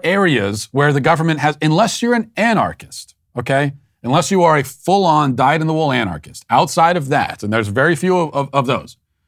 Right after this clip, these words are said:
They do exist, but fine. If you're, if you are an actual anarchist, then you are, I think that your worldview is incoherent, but at least, you know, you're, you're allowed to go out and say, "Well, people should be able to live without interference from the government," because you really mean it.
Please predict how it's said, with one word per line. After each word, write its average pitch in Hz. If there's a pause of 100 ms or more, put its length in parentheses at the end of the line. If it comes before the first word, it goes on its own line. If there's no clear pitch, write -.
(440)
They 117
do 165
exist, 131
but 113
fine. 120
If 98
you're, 185
if -
you 208
are 185
an 151
actual 170
anarchist, 117
then 110
you 147
are, 127 (340)
I 123
think 147
that 143
your 123 (300)
worldview 120
is 110
incoherent, 110
but 110
at 113
least, 165 (1700)
you 131
know, 107
you're, 120
you're 139
allowed 135
to 135
go 120
out 117
and 107
say, 113
"Well, 202
people 208
should 185
be 185
able 160
to 143
live 143
without 127
interference 120
from 101
the 101
government," 98
because 107
you 143
really 135
mean 127
it. -